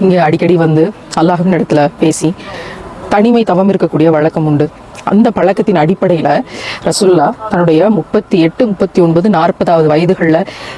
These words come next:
இங்க வந்துடுறாங்க. தனிமை தவம் இருக்கிறாங்க. அல்லாஹ்ட்ட அழுது மன்றாடி கேட்குறாங்க. எதற்காக இங்க வந்து தனிமை தவம் இருக்கிறாங்க?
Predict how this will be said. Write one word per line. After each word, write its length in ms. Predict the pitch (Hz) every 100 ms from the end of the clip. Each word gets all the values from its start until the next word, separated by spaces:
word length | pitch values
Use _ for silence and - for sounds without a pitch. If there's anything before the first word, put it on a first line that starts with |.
| -
இங்க 320 | 262 285 -
வந்துடுறாங்க. 360 | 196 180 156 - - - - - -
தனிமை 300 | - 208 240
தவம் 280 | 196 185 196
இருக்கிறாங்க. 280 | 175 165 151 - - - - -
அல்லாஹ்ட்ட 300 | 156 180 208
அழுது 420 | 190 165 214 208
மன்றாடி 340 | 165 175 202 196
கேட்குறாங்க. 360 | 190 185 165 143 - - - - - 190 - 587 - - - - - - 185 - - - - - - - - - - -
எதற்காக 460 | 190 185 254 294 262
இங்க 140 | 220
வந்து 160 | 180 180
தனிமை 260 | 180 180 185
தவம் 260 | 160 160
இருக்கிறாங்க? 340 | 151 - 147